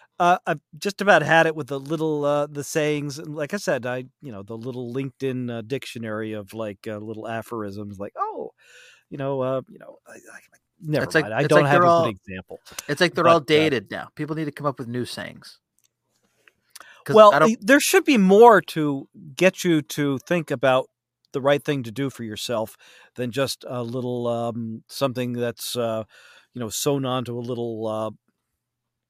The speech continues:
Speaker 1: tablet that you put on your, uh, wall somewhere that says, like, you know, "God bless this house," or something like that. It, it's, you, you need something a little bit more meaty than that.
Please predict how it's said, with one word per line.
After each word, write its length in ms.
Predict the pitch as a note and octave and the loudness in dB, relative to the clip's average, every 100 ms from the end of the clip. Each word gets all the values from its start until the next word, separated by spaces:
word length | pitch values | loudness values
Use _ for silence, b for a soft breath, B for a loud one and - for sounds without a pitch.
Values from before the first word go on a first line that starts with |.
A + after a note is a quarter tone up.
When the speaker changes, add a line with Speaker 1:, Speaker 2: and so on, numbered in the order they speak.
| _ _ _ _ - | _ _ _ _ -12
Speaker 1:
tablet 500 | - D3 A2+ G#2+ F#2+ | -6 -6 -6 -10 -12
that 140 | - G#2+ | -12 -12
you 100 | B2 | -14
put 240 | A2 - C#3 | -10 -4 -2
on 220 | A2+ B2 | -4 -6
your, 280 | A#2+ A2 A#2 | -8 -6 -6
uh, 100 | G#2+ F#2 | -8 -6
wall 320 | A#2 C3 B2+ | -2 0 0
somewhere 480 | - B2 G#2 G#2+ G#2 | -4 -10 -8 -8 -8
that 80 | G2+ | -8
says, 260 | A2+ G#2+ G2+ | -12 -12 -12
like, 120 | G#2+ | -12
you 200 | G2 G2 | -12 -12
know, 180 | G2 F#2 - | -14 -16 -14
"God 200 | G#2 G#2 | -12 -10
bless 260 | G2 G#2+ - | -10 -10 -10
this 180 | G#2 - | -12 -14
house," 400 | F#2+ G2 G2 - | -12 -12 -12 -16
or 160 | D#2+ _ B B B | -20 _ B B B
something 360 | - B2+ G#2+ G#2+ | -6 -6 -4 -8
like 240 | G#2+ G#2 | -8 -8
that. 200 | A2 G#2 B B B - | -6 -6 B B B 0
It, 160 | F#3 - | 0 4
it's, 280 | F3+ - - | 2 2 -4
you, 160 | G#3 A#3+ | -4 0
you 140 | G#3 | 4
need 180 | A#3+ A3+ | 4 4
something 220 | G3 E3 | 4 4
a 20 | D3 | 4
little 180 | D#3 | 4
bit 180 | C3+ B2 | 4 0
more 180 | B2+ B2 | 0 -2
meaty 420 | A2+ A#2+ B2 G2+ | -2 -2 -2 -4
than 280 | F2+ G2 F2+ | -8 -10 -8
that. 280 | F#2 D#2+ | -10 -12